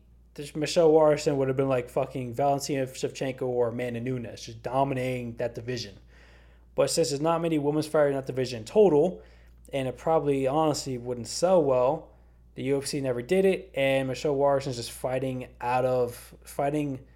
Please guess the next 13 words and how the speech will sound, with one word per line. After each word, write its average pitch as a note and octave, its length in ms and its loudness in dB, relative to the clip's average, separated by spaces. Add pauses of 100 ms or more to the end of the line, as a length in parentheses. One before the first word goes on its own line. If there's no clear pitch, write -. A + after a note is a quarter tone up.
(460)
in C#3 140 -6
a C#3 80 -4
division C3+ 420 -2
that B2+ 120 -2
she - 120 -8
really C3 240 -4
doesn't C3 320 -4 (300)
really C#3+ 200 -4
belong C3 460 -2
in. A2 200 -14 (680)
That F#3 240 4
being E3+ 160 2
said, D#3+ 540 2